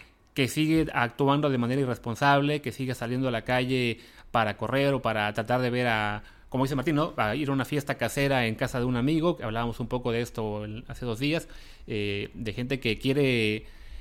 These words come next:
eh, exponerse aún más porque no cree que sea grave o cree que si le va a pasar, este, a, a él mismo, pues, se queda en que, "Ah, pues, me, me contagio, voy a estar bien, no pasa nada", y no, no se asume ese riesgo. Pero bueno, a fin de cuentas, a, a, a lo que quiero ir es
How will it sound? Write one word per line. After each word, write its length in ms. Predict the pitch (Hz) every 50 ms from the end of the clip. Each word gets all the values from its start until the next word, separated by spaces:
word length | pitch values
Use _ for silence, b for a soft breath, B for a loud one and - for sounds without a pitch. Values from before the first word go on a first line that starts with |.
| b b -
eh, 280 | - - 113 107 107 -
exponerse 800 | 127 123 - - - 127 127 131 139 147 151 160 147 - 147 135
aún 200 | 131 143 147 143
más 220 | 143 151 156 -
porque 300 | - 135 117 - 120 113
no 180 | 123 135 135 135
cree 180 | - 139 131
que 120 | - 135 120
sea 160 | - 135 127
grave 340 | 127 135 147 151 160 160 143
o 140 | 117 107 -
cree 180 | 127 123 123
que 80 | - 143
si 140 | - - 120
le 100 | 113 110
va 80 | 120
a 80 | 123 -
pasar, 360 | 131 113 - 131 131 139 143
este, 800 | 151 131 113 107 - - - 117 107 107 117 - - - - - -
a, 220 | - 107 104 107
a 80 | 113 117
él 100 | 127 135
mismo, 240 | 147 143 165 156 131
pues, 160 | 123 110 - - - - - - - - - - - -
se 180 | - - 131 131
queda 200 | - 147 151 156
en 100 | 147 127
que, 100 | 143 175
"Ah, 120 | 208 202
pues, 140 | - 127 123 120 -
me, 300 | - - - 127 120 120 -
me 120 | 123 120
contagio, 680 | - 120 117 - 202 208 196 208 202 202 202 202 202 - - -
voy 180 | - 135 139 151
a 60 | 139
estar 220 | - - 131 131 135
bien, 460 | 180 202 214 214 208 196 170 151 143
no 120 | 143 139
pasa 160 | 151 143 139
nada", 200 | 147 165 180 196
y 80 | - 165
no, 200 | 196 240 214 -
no 100 | 151 147
se 100 | 151 180
asume 180 | 165 180 175 170
ese 100 | 139 165
riesgo. 360 | 165 180 185 156 170 196 B B B B B B B B B -
Pero 140 | 160 190
bueno, 120 | 220 156 -
a 80 | -
fin 140 | - 185 214
de 100 | 214 208
cuentas, 320 | - 202 202 202 196 170 156
a, 40 |
a, 160 | 139 127 - 127
a 40 |
lo 320 | 120 120 123 123 117 117 -
que 80 | 135
quiero 180 | 120 165 170 170
ir 140 | 175 175 180
es 140 | 175 -